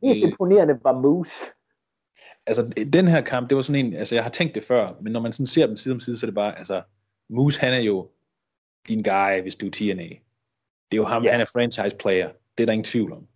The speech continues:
Speaker 2: Og det var der heller ikke her. Altså, både i forhold til hans... Altså, han er jo ikke sådan den bedste worker på den måde, men han var godt nok, altså, på det hold især. Det var, altså, det var virkelig godt, han var med, tror jeg, i virkeligheden. Jeg tror, det var,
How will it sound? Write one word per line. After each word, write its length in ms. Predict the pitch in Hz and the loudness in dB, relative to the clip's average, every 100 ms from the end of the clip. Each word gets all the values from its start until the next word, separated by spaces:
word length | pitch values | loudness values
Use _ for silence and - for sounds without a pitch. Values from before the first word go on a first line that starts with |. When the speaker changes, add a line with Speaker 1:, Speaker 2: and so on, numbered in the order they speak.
| _ - | _ -8
Speaker 2:
Og 140 | 107 | -2
det 80 | 117 | 2
var 80 | 110 | 4
der 80 | 104 | 2
heller 160 | 104 | -2
ikke 140 | 92 98 | -4 -8
her. 100 | 87 | -10
Altså, 240 | - - | -12 -10
både 280 | - 123 131 | 2 4 4
i 40 | |
forhold 300 | - 120 113 | 4 2 2
til 160 | 110 101 | -4 -8
hans... 360 | 92 92 - - _ _ _ - _ | -10 -12 -14 -20 _ _ _ -20 _
Altså, 180 | - 104 | -4 0
han 100 | 107 | 2
er 40 | 107 | 2
jo 40 | |
ikke 280 | 120 117 - _ _ - | 2 2 -2 _ _ -8
sådan 280 | 107 92 - _ - | -6 -6 -12 _ -6
den 160 | 101 | -2
bedste 320 | 110 107 - 104 | 0 0 0 0
worker 500 | 98 101 104 90 - | 2 2 2 -4 -4
på 80 | 104 | -2
den 220 | 101 95 | -2 -4
måde, 320 | 90 90 85 - | -6 -10 -12 -8
men 340 | 92 104 95 - | -2 -2 -2 -4
han 180 | 107 104 | -2 2
var 60 | |
godt 180 | 101 101 | 4 4
nok, 340 | 101 95 - - | 2 0 -6 -8
altså, 340 | 95 98 98 85 _ _ _ _ _ - | -6 -2 -2 -4 _ _ _ _ _ 0
på 100 | 110 | 2
det 100 | 117 | 4
hold 320 | 123 123 - | 2 0 -2
især. 480 | 107 - 104 92 - | -8 -4 -4 -6 -10
Det 80 | 110 | -2
var, 80 | 117 | 0
altså, 220 | 117 120 | 0 0
det 80 | 120 | 2
var 60 | 120 | 4
virkelig 200 | 185 143 | 4 2
godt, 120 | 139 | 0
han 100 | 123 | 0
var 60 | 98 | -4
med, 160 | 98 | -4
tror 200 | 110 80 | -4 -8
jeg, 80 | 71 - | -18 -16
i 60 | 92 | -8
virkeligheden. 400 | 101 95 85 - | -6 -6 -14 -18
Jeg 80 | - | -6
tror, 120 | 135 | -2
det 100 | 101 | -2
var, 100 | 92 | -4